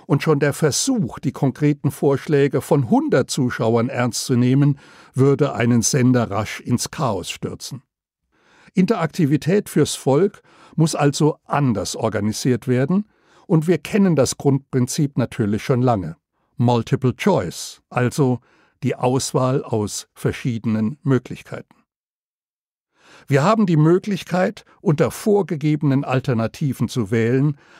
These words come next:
aber wir haben nicht die Möglichkeit, eigene Alternativen zu formulieren. Deshalb rückt der Akt der Auswahl ins Zentrum der Aufmerksamkeit.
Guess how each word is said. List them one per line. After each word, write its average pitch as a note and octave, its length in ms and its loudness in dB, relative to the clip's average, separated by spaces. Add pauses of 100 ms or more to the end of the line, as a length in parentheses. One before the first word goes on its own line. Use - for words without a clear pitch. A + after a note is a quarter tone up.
aber C#3 240 2
wir C3 160 0
haben C#3+ 340 4
nicht G3+ 280 2
die C3+ 100 4
Möglichkeit, B2+ 800 0 (280)
eigene D#3 580 0
Alternativen A2 960 -4
zu - 160 -4
formulieren. C3+ 680 0 (1040)
Deshalb E3+ 360 2
rückt - 400 0
der B2+ 240 0
Akt - 360 -8
der - 200 0
Auswahl D3+ 540 0
ins - 320 -4
Zentrum B2 580 -2
der A#2+ 180 -2
Aufmerksamkeit. - 960 -8